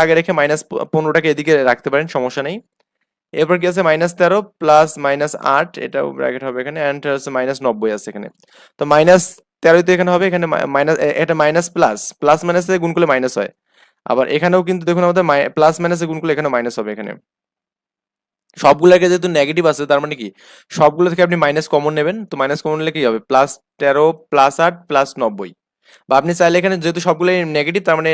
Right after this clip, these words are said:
আহ, সবগুলো যোগফল হবে এখানে। তো নব্বই আর তেরোর যোগফল কত হবে এখানে? একশো তিন। একশো তিন, তাই না? একশো তিন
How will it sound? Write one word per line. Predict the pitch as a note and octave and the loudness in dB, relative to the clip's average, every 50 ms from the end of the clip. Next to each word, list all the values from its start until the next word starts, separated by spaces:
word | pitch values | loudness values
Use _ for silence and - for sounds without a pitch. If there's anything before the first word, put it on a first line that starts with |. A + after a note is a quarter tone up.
| D#3 D3 - - - - - C#3 | -2 -4 -8 -16 -20 -12 -8 -6
আহ, | C3 B2+ C3 - | -4 -4 -2 -2
সবগুলো | D#3 C#3+ D3+ E3 D#3+ C#3+ D3+ | -2 -2 0 -2 -2 -2 -2
যোগফল | D3+ - - D#3 D#3 D3+ | -2 0 2 4 4 4
হবে | C#3+ D3+ C#3+ | 4 2 0
এখানে। | D#3 D#3+ F#3+ A3+ - _ _ _ _ _ _ _ _ - | -4 -6 -8 -10 -12 _ _ _ _ _ _ _ _ -6
তো | C3+ C3 C#3 | -4 0 4
নব্বই | D3 D3 D3 D3+ F3 F3+ F#3 | 4 4 4 4 6 6 6
আর | F3+ F3 | 6 4
তেরোর | F#3 F3 E3+ F3 D#3+ D#3 | 4 2 2 2 0 -2
যোগফল | E3 D#3+ - F3 E3 D#3+ | -6 -4 -4 -4 -2 -2
কত | E3 D#3 | -2 -2
হবে | E3+ D3+ D#3 | -2 -2 -4
এখানে? | D#3 C#3+ C#3 C#3 | -2 -2 -4 -4
একশো | - - - D#3+ - - | -4 -6 -10 -8 -4 0
তিন। | G3 G3+ F#3 D#3 A2 G2+ G2 E3+ _ _ _ _ _ _ _ _ _ _ _ _ _ _ _ _ _ _ _ - C3 | 0 0 0 0 -4 -8 -14 -18 _ _ _ _ _ _ _ _ _ _ _ _ _ _ _ _ _ _ _ -8 -8
একশো | C#3 - - F3+ F3 | -8 -6 -8 -8 -8
তিন, | E3+ C3+ B2+ | -8 -6 -2
তাই | D3+ E3+ | 0 0
না? | D#3 C#3+ | 0 0
একশো | C#3+ - - - F3 D#3+ | -2 -4 -10 -14 -10 -6
তিন | F3+ | -4